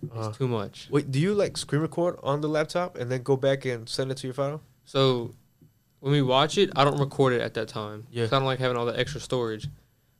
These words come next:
Speaker 2: So I literally have to go, like, in frames, like, the one second frames,
Speaker 1: Uh-huh.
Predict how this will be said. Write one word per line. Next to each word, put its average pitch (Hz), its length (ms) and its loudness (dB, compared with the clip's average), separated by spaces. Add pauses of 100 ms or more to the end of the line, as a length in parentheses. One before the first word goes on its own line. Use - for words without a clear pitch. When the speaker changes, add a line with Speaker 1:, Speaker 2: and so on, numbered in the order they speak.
Speaker 2:
So 120 440 4 (360)
I 127 120 6
literally 139 240 6
have 135 140 0
to 131 80 -8
go, 127 260 4
like, 117 300 -2
in 120 220 -6
frames, 127 800 0
like, 123 120 -12
the 120 100 -2
one 135 180 2
second 120 260 -2
frames, 123 500 -4
Speaker 1:
Uh-huh. 113 100 -2